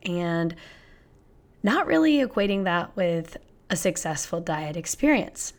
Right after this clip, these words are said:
Now, a lot of you are also loyal listeners who know that technically I am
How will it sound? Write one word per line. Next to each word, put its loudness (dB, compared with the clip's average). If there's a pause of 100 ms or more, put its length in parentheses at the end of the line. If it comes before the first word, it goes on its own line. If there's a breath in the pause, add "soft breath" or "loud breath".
Now, 2 (640)
a 2
lot 6
of 0
you 4
are 2
also 0
loyal 2
listeners -4 (240)
who 6
know -2 (480 loud breath)
that -2
technically -4 (120)
I -2
am -2